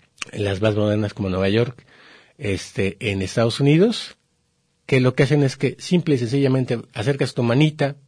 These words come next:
a la caja y ya pagaste. O sea, tu tarjeta de crédito está en ese implante. O sea, ladrones de motoneta, jaja.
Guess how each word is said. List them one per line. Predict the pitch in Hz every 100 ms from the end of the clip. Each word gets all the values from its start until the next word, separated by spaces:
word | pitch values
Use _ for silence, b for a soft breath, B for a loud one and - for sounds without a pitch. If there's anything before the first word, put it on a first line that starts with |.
| _ _ _ _ _ _ _ _
a | -
la | 104 104
caja | 190 190 262 277 - - - - - - _ _ _ _ _ _ _
y | -
ya | 147
pagaste. | 156 110 - - - _ _ _ _ _ _ _ _ _ _ _ _ _ _ _
O | -
sea, | -
tu | 104 - 131
tarjeta | - - 165 180
de | 151
crédito | 156 180 196 240 -
está | 123 -
en | 131
ese | 127 120
implante. | 104 131 156 - - _ _ _ _ _ _ _ _ _ _ _
O | - 127
sea, | 135 117
ladrones | 117 131 165 165 139
de | 135
motoneta, | 135 147 151 156 175 170 175 - - - _
jaja. | - 294 381 247 247 247